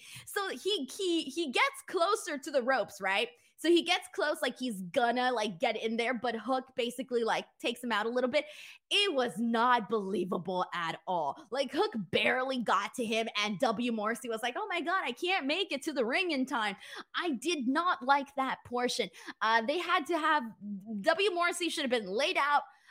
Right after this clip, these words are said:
I mean, Big Bill, excuse me, should have been laid out on the ground. He shouldn't have been standing there watching his partner in the snare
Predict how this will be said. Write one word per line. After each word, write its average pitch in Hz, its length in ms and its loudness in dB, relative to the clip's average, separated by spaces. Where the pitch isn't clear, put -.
I 233 100 2
mean, 240 180 0
Big 226 240 -2
Bill, 185 220 2
excuse 185 400 -4
me, 190 200 -8
should 359 220 0
have 247 120 2
been 254 260 2
laid 254 340 0
out 285 300 2
on 330 200 2
the 302 60 0
ground. 262 500 2
He 285 140 -4
shouldn't 440 360 -2
have 262 160 -2
been 269 240 0
standing 262 800 0
there 190 300 0
watching 359 760 2
his 370 360 0
partner 285 640 2
in 415 200 0
the 381 80 0
snare 415 300 2